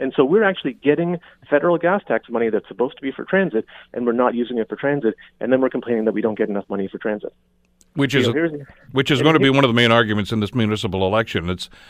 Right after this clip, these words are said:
Speaker 2: uh, it's not how much money we have, it's where we spend the money that seems to be the problem here.
Speaker 1: Well, and the other piece to that is in Hamilton, we are the only city in Ontario, possibly the only city in Canada, that charges different tax rates for transit to people depending on where they live in the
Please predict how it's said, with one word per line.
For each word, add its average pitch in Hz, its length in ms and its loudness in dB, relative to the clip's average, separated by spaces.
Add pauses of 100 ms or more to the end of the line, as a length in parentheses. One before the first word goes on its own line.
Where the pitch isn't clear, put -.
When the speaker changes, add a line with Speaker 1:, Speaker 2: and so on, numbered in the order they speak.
(160)
Speaker 2:
uh, 104 160 0
it's 120 180 -4
not 147 220 6
how 131 180 0
much 113 240 0
money 101 220 0
we 95 200 0
have, 107 220 2
it's 90 100 -10
where 113 200 0
we 104 100 -4
spend 120 300 2
the 101 80 2
money 85 220 -4
that 85 120 -10
seems 117 240 -6
to 101 80 -4
be 92 100 -2
the 85 100 -6
problem 104 380 2
here. 78 220 -6 (600)
Speaker 1:
Well, 160 140 4
and 147 140 -2
the 147 60 2
other 240 160 0
piece 113 320 -6
to - 60 -8
that 95 260 2
is 117 160 -2
in 110 80 -4
Hamilton, 160 540 -4 (280)
we 151 120 -4
are 139 80 2
the 117 140 0
only 175 360 0
city 160 160 -4
in 143 80 -2
Ontario, 101 560 0 (300)
possibly 202 420 -2
the 139 140 0
only 143 280 0
city 127 200 -2
in 104 100 -2
Canada, 117 480 -2 (320)
that 117 160 -4
charges 151 420 -2 (120)
different 151 320 -8
tax - 340 -10
rates 101 260 -2 (120)
for 110 80 -6
transit 123 480 -2 (400)
to 127 100 -12
people 120 300 -2
depending 123 340 -2
on 104 160 0
where 110 160 4
they 107 80 2
live 101 180 -2
in 95 80 -8
the 95 80 -10